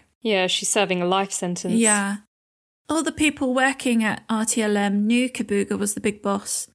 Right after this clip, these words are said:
Speaker 2: and it was his ideology that they were helping to spread. At the time of the genocide,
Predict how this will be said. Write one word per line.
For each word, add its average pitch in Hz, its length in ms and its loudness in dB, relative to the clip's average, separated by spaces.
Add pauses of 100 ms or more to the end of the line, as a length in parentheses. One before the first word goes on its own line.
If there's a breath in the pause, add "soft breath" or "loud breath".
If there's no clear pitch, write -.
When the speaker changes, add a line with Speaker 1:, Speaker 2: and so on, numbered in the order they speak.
(320)
Speaker 2:
and 220 180 2
it - 80 -4
was - 200 -2
his 269 380 0
ideology 214 760 0
that 196 180 -6
they 202 180 0
were 196 220 -2
helping 202 460 -2
to - 100 -4
spread. 196 440 -4 (480)
At - 140 0
the 269 80 2
time 320 320 2
of 247 100 0
the 226 120 0
genocide, 202 680 0